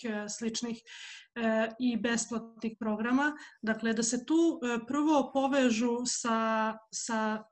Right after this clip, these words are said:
ljudima iz tog ekosistema, e, da ne, naravno, sa jedne strane, jer tu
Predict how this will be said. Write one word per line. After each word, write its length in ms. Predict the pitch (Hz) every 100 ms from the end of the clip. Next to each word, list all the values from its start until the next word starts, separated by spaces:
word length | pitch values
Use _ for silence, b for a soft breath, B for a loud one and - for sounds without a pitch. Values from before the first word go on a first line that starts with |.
| _ - 240
ljudima 480 | 254 240 240 226 220
iz 180 | 226 220 - 220 _ _ _ _ _
tog 260 | - 240 233
ekosistema, 1000 | 214 214 226 - 214 - 220 202 208 262 285 B B _ B B -
e, 340 | 220 220 226 226
da 340 | 226 214 233
ne, 180 | 254 339 269
naravno, 380 | 269 330 339 294
sa 160 | -
jedne 180 | 311 330
strane, 540 | 320 311 302 311 285 254
jer 180 | 262
tu 80 | 254